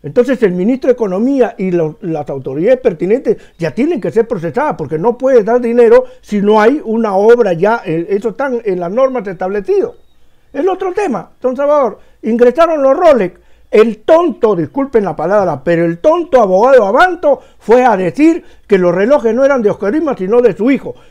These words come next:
Ahora resulta que el hijo ingresó los, los relojes por contrabando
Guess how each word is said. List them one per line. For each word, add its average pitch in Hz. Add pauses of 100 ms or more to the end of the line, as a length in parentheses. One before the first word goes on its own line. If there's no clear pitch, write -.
Ahora 269
resulta 247
que 202
el 269
hijo 311 (140)
ingresó 202
los, 233
los 185
relojes 208
por 208
contrabando 214